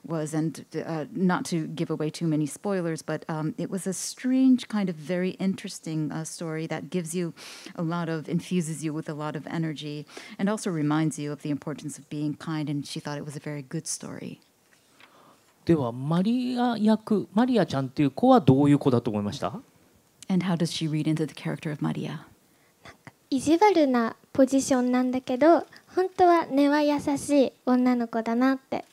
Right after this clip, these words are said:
Speaker 3: 思いました。
Speaker 1: Uh, she thought that, um, she's a, Maria is a bit of a bully, but, uh, deep down inside, she's actually a very kind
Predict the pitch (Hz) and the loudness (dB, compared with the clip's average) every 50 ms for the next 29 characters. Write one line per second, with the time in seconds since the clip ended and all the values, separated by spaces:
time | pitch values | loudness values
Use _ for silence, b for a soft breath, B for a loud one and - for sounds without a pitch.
0 | _ - 247 233 233 233 233 226 226 233 226 - - - - - _ _ _ _ | _ -2 0 0 0 0 0 -2 -4 -4 -6 -8 -8 -8 -8 -8 _ _ _ _
1 | _ _ _ _ _ _ b b b b b b b b b b 233 226 - - | _ _ _ _ _ _ b b b b b b b b b b -6 -6 -6 -6
2 | - - 247 - - 285 294 277 - - 233 220 208 202 - - 208 196 196 185 | -6 -6 -6 -4 -2 -2 -2 0 0 0 0 0 0 -2 -4 -4 -2 -2 -2 -2
3 | - - 247 240 226 240 233 220 208 - 220 233 240 240 247 262 247 240 226 233 | -4 -4 -4 -4 -2 -2 -2 -2 0 0 0 0 2 2 0 0 0 0 -2 -2
4 | 226 - _ - 320 349 359 - - 196 180 170 - 175 175 208 233 240 254 247 | -4 -4 _ -4 -4 -4 -4 -4 -4 -6 -6 -4 -4 -4 -2 -2 -2 -2 -2 -2
5 | - 180 170 165 - - 180 156 147 - 175 165 - 180 160 160 160 156 165 - | -4 -4 -4 -4 -4 -6 -6 -6 -4 -4 -6 -6 -4 -4 -2 -2 -2 -2 -4 -6
6 | - 160 156 156 151 - - 156 143 151 151 147 - - 156 147 151 135 156 151 | -6 -6 -6 -6 -6 -6 -8 -8 -8 -8 -10 -10 -10 -10 -10 -8 -8 -8 -8 -8
7 | 156 151 - - - 175 165 165 160 | -8 -8 -10 -8 -6 -2 -2 0 -2